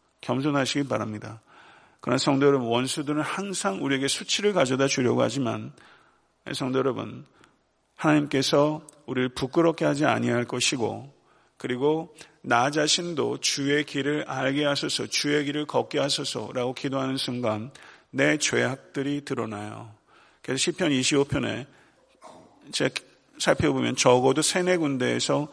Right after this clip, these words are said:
회개에 대해서 이야기를 하고 있습니다. 성도 여러분, "주의 길을 알게 하소서, 주의 길을 걷게 하소서, 내게 돌이키사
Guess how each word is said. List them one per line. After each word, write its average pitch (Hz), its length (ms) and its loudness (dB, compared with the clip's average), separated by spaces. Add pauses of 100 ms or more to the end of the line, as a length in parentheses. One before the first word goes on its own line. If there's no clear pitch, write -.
(360)
회개에 170 320 4
대해서 135 400 2
이야기를 123 460 2
하고 131 240 -4
있습니다. 107 460 -8 (760)
성도 131 260 -2
여러분, 123 400 0 (360)
"주의 147 400 2
길을 139 460 0
알게 127 320 -2
하소서, 117 680 -4 (100)
주의 127 360 0
길을 123 260 -2
걷게 - 380 -6
하소서, 123 460 -10 (540)
내게 131 340 2
돌이키사 143 800 -2